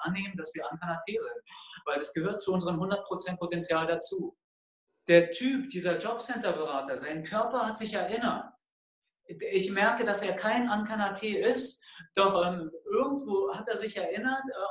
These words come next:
auf den Leben vor-, vorher. So. Und plötzlich steht er auf, sein, ohne dass er steuern kann. Also wirklich, er steht auf,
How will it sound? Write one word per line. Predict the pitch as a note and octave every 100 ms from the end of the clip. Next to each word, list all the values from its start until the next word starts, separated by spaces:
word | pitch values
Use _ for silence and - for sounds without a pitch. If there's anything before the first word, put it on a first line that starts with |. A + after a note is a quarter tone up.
| F#3
auf | F#3 G#3
den | G3
Leben | F3+ F#3 A3+ - -
vor-, | - A3+ - -
vorher. | A3 A#3 F3 D3
So. | - D3+
Und | - - - _ _
plötzlich | G3+ C4 C#4+ - F3 - - - _ _ _ _ _
steht | - - - C4+ D4 C#4+
er | C4 -
auf, | F3 - - -
sein, | G#3 -
ohne | A#3+ D#4 D#4
dass | A#3 A#3+
er | B3+
steuern | - A3+ A#3+ C4+ B3
kann. | E3+ C3+ C3+
Also | D3+ E3+ D#3
wirklich, | B3 B3+ G3
er | F#3
steht | - B3+ F#3+
auf, | G3+ A#3+